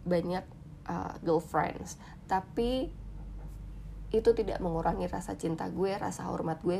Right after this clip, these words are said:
sama dia, karena dia mendampingi gue dari gue susah sampai kayak sekarang. Do not ever mess with my wife." <laughs> Dia bilang gitu sih, dan gue ngerasa, wow, emang ada orang yang appreciate seorang wanita yang nemenin dia dari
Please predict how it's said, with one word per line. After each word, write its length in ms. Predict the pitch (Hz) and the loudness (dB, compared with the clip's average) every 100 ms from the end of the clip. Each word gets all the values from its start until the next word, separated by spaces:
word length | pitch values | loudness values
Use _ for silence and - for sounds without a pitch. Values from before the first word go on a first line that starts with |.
| 190 | 0
sama 240 | 165 160 | 0 0
dia, 320 | 160 180 190 | 2 0 0
karena 320 | - 170 165 | -2 -2 0
dia 160 | 185 190 | 0 0
mendampingi 480 | 175 165 165 170 170 | 2 2 2 0 2
gue 240 | 165 214 | 0 2
dari 320 | 170 160 165 | 0 2 -2
gue 160 | - 170 | -2 -4
susah 240 | - 190 | -2 -2
sampai 320 | 190 180 175 - | -2 -2 -4 2
kayak 240 | 151 - | 2 2
sekarang. 560 | - - 147 143 - - - - - 175 | -4 0 0 0 -6 -8 -14 -14 -4 4
Do 160 | 208 | 6
not 240 | 196 208 - | 8 4 4
ever 400 | - 180 180 196 | 6 8 8 6
mess 400 | 202 180 196 - | 6 4 4 6
with 160 | 185 185 | 6 6
my 240 | 170 - | 2 2
wife." 480 | 160 160 214 175 - - - - - | 6 6 6 2 -8 -10 -10 -10 -10
<laughs> 400 | - - - 262 | -10 -6 -2 4
Dia 160 | - 247 | 10 12
bilang 240 | 226 190 | 12 12
gitu 240 | 190 208 - | 12 10 8
sih, 160 | 170 | 8
dan 240 | 175 170 170 - - | 10 8 6 0 10
gue 60 | 240 | 12
ngerasa, 400 | 226 294 254 247 | 12 10 8 10
wow, 560 | 180 208 190 190 - - | 10 10 10 8 6 4
emang 240 | 185 180 185 | 4 6 6
ada 320 | 240 240 233 - | 6 8 8 8
orang 320 | 185 202 185 190 | 6 6 4 4
yang 240 | 180 180 - | 4 2 -2
appreciate 720 | - - 202 - 185 180 - - - - - - - | 2 4 2 2 4 4 0 -16 -18 -18 -20 -18 -6
seorang 480 | - - - 180 | 2 6 6 6
wanita 320 | 180 175 175 196 | 6 4 4 4
yang 160 | 180 180 | 4 2
nemenin 400 | 170 160 165 160 | 2 2 2 2
dia 160 | 160 160 | 4 4
dari 400 | 160 156 160 | 4 6 4